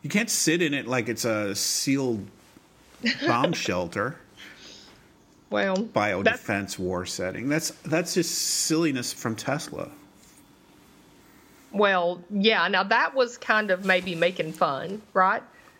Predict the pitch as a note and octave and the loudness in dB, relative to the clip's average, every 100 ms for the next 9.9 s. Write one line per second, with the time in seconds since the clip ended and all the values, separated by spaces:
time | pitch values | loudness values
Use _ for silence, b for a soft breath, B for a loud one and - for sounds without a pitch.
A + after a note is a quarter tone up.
0 | b b b b b b _ _ _ D#3+ | b b b b b b _ _ _ -4
1 | B2 B2+ G3 - F#3+ F#3 D3+ C3 B2+ - | 2 4 4 0 -6 0 2 2 2 0
2 | C3+ - D3+ D3 G3 F#3+ D#3+ D3 A#2+ - | 0 2 2 2 2 2 2 0 0 -4
3 | - A#2+ A2+ A2 G#2+ - B2 G#2+ - - | -2 2 2 2 0 0 0 -2 -6 -2
4 | A#2 G#2+ - F3 D3 - B2+ G#2+ - B2 | -2 2 2 2 0 0 0 0 0 0
5 | - - B2+ A#2+ A2 G#2 G2 - A2 G2+ | 0 -2 0 0 2 0 -2 -4 0 0
6 | F#2+ G#2+ G2 F#2 F2 F2+ F#2+ - B B | 0 -2 -2 0 -2 -4 -6 -12 B B
7 | _ _ _ _ _ - B B A3+ F4 | _ _ _ _ _ -2 B B 2 2
8 | F4 - - B3+ - C4 C4+ A#3+ G#3+ C#4 | 0 2 2 2 2 2 4 2 2 2
9 | E4+ E4 D4 - A3+ A3 G#3+ G#3 - | 2 0 0 4 4 4 0 -2 -4